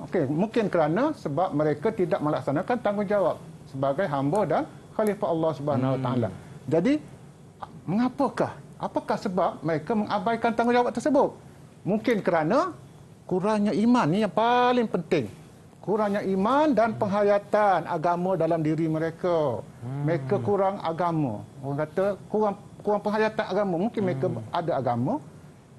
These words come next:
Speaker 1: percaya kepada Allah, iman kepada Allah, tapi mereka kurang penghayatan dalam kehidupan
Speaker 2: Hmm.
Speaker 1: seharian mereka. Mereka kurang mengamalkan apa yang disarankan oleh agama Islam dalam kehidupan seharian mereka.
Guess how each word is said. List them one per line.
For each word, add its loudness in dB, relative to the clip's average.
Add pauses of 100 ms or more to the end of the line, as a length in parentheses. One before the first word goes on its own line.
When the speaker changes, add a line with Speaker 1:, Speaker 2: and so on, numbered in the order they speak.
(180)
Speaker 1:
percaya -2
kepada -4
Allah, 0 (400)
iman -2
kepada -2
Allah, -4
tapi -4
mereka 0
kurang 0
penghayatan 0
dalam 2 (340)
kehidupan 0
Speaker 2:
Hmm. -6 (180)
Speaker 1:
seharian 0
mereka. -2 (300)
Mereka -6
kurang 0
mengamalkan -2 (420)
apa -4
yang 2
disarankan 0
oleh 0 (300)
agama 0
Islam 0
dalam 0 (160)
kehidupan 0
seharian 0
mereka. 0